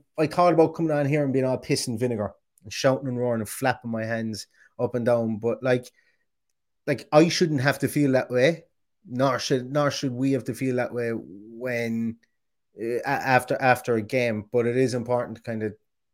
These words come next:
you know, talk it out and kind of get over it, I suppose, as well. And, uh, I'll be honest with you, that's the hundred and however many people are here. You guys are <laughs> really helping me to decompress after this, because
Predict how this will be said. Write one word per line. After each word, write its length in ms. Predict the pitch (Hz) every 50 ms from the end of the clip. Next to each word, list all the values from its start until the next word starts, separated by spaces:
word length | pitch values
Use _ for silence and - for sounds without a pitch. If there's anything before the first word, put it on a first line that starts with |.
| _ _ -
you 80 | 113
know, 220 | 110 110 107 101 - _ _ _ _ -
talk 240 | 117 110 107 -
it 80 | 120 113
out 180 | 113 113 107 -
and 80 | 95
kind 160 | - 107 104
of 80 | 101 92
get 100 | 107 104
over 380 | 107 107 107 101 101 107 104 101
it, 40 |
I 40 | 104
suppose, 320 | 101 - - 101 104 101 101
as 120 | 98 101
well. 260 | 104 110 110 107 101 - - - - - _ _ _ -
And, 180 | 107 107 101 107
uh, 260 | 107 104 104 104 -
I'll 100 | - 123
be 120 | 104 107 110
honest 260 | 113 120 110 - -
with 140 | 104 - 104
you, 80 | 101
that's 380 | 98 98 101 95 - - - - - -
the 420 | 78 90 101 - - 107 107 104 98
hundred 280 | 117 113 98 104 95
and 280 | 107 107 104 107 107 98
however 280 | 104 110 110 104 107
many 160 | 113 110 110 104
people 280 | 117 113 107 107 104
are 80 | 104 101
here. 300 | 95 117 113 104 95 - - _ _ _ _
You 120 | - 113
guys 280 | 110 170 147 135 101 -
are 40 | 151
<laughs> 0 |
really 220 | 131 117 - - - - - -
helping 420 | 220 220 214 - 185 165 170 180
me 160 | 190 196 196
to 140 | - - 165
decompress 580 | 131 180 180 147 156 175 151 - 156 147 135 -
after 300 | 151 143 139 - - 139
this, 160 | 151 151 147
because 360 | - - - - 127 110 -